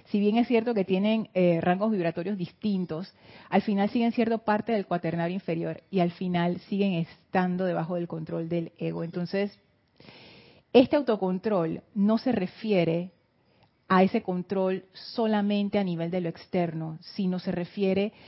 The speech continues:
al control del ser. Y ese control del ser es el control de la presencia a través de todos sus vehículos. Y cuando hay un,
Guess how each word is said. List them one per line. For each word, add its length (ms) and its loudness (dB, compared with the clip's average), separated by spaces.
al 300 4
control 520 -2
del 220 -2
ser. 380 2
Y 120 8
ese 240 6
control 580 -2
del 200 0
ser 300 2
es 120 0
el 120 0
control 480 -2
de 160 0
la 220 0
presencia 1080 0
a 160 4
través 640 4
de 80 2
todos 320 -4
sus 160 -6
vehículos. 640 -4
Y 100 -4
cuando 460 2
hay 280 2
un, 640 2